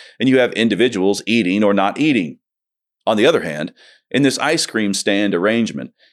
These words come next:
any concept of covenant gets folded into merely eating the ice cream as an individual. To be in covenant with God is simply to eat the ice cream. Covenant is only an individual matter, and covenant is reduced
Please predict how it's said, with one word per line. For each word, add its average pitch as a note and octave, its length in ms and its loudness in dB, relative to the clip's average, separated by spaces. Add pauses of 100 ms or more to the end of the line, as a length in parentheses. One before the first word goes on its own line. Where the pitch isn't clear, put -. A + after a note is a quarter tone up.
(120)
any C#3 180 0
concept C3+ 720 -2
of F#2+ 160 -6
covenant E2+ 520 -4
gets F2 220 -4
folded A#2+ 520 0
into G#2 260 -2
merely G2+ 440 0
eating F2+ 400 -4
the E2+ 160 -4
ice A2+ 300 -2
cream E2 380 -4
as D#2 180 -4
an E2 140 -6
individual. E2 760 -4 (480)
To A#2 80 -4
be A#2 180 0
in G#2 120 0
covenant A2 380 -2
with D#2+ 160 -6
God G2 340 0
is G#2 100 -2
simply G2 340 -2
to - 200 -6
eat F2 120 -6
the - 140 -10
ice A#2+ 260 -2
cream. D#2 400 -6 (480)
Covenant G#2+ 440 -2
is G2 200 -2
only A2 320 0
an G2 80 0
individual G2 600 0
matter, F#2+ 420 0
and G2+ 140 -2
covenant G2+ 480 -2
is E2 160 -6
reduced A#2 600 -2